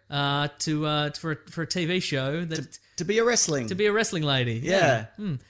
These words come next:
Speaker 1: And it's a show about friendship and, and
Speaker 2: How far are you in?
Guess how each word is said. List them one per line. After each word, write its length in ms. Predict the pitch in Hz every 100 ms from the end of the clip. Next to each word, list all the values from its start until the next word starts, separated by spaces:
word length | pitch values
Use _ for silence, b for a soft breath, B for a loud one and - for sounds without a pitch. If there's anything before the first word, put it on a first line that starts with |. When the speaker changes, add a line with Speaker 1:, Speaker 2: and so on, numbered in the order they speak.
| -
Speaker 1:
And 100 | 190
it's 100 | 208
a 40 |
show 140 | - 202
about 160 | 220
friendship 480 | - 208 160 156 139
and, 540 | 151 151 147 143 147 156
and 460 | 156 156 156 151
Speaker 2:
How 80 | 175
far 160 | 151 170
are 40 |
you 180 | 165 165
in? 200 | 120